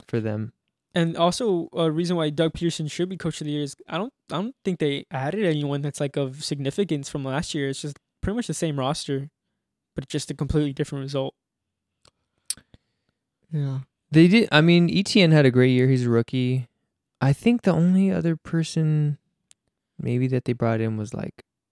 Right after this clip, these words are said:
Speaker 1: Evan Ingram.
Speaker 2: Wait,
Speaker 1: But
Speaker 2: E T N was there last year. He just got hurt. He could play
Speaker 1: Oh,
Speaker 2: a
Speaker 1: he
Speaker 2: few
Speaker 1: missed
Speaker 2: games
Speaker 1: the
Speaker 2: last
Speaker 1: whole year?
Speaker 2: Yeah,
Speaker 1: Or
Speaker 2: I think he tore his Achilles or something,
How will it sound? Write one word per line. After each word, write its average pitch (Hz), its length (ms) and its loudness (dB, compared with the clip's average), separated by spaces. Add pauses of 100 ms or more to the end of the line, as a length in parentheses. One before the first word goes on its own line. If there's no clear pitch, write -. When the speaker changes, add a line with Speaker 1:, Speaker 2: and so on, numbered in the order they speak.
(400)
Speaker 1:
Evan 120 240 2
Ingram. 135 460 0 (540)
Speaker 2:
Wait, 143 360 6
Speaker 1:
But - 80 -8
Speaker 2:
E 190 80 -4
T 339 160 -6
N 330 80 -6
was 185 100 -2
there 165 140 -2
last - 260 -6
year. 147 260 -10 (180)
He 170 120 -2
just 202 140 -4
got 151 140 -2
hurt. 156 240 -4 (1300)
He 180 180 -6
could 302 160 -2
play 139 100 8
Speaker 1:
Oh, 135 60 10
Speaker 2:
a 131 40 8
Speaker 1:
he 135 60 8
Speaker 2:
few 135 60 8
Speaker 1:
missed 139 160 4
Speaker 2:
games - 40 -10
Speaker 1:
the 143 60 4
Speaker 2:
last 127 60 4
Speaker 1:
whole 127 120 4
year? 131 280 0
Speaker 2:
Yeah, 165 420 0
Speaker 1:
Or 117 320 6
Speaker 2:
I 170 60 -2
think 208 160 -6
he 226 140 -8
tore 165 220 -2
his 143 200 -2
Achilles 143 440 -8
or 147 80 -10
something, 147 300 -14